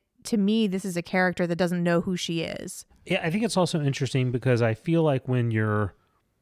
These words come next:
Speaker 2: truly broken and somebody gives you a suggestion, you're more likely to try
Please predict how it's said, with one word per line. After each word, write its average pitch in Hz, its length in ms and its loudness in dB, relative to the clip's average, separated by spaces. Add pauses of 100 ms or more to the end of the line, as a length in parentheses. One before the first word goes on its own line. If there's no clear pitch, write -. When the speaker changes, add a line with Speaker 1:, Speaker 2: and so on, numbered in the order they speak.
(360)
Speaker 2:
truly 151 760 2
broken 95 680 0 (960)
and 117 520 2 (100)
somebody 147 400 2
gives 117 320 2
you 123 100 2
a 117 80 2
suggestion, 90 960 0 (760)
you're 104 120 -2
more 190 200 2
likely 120 320 4
to 90 120 -4
try 80 360 -8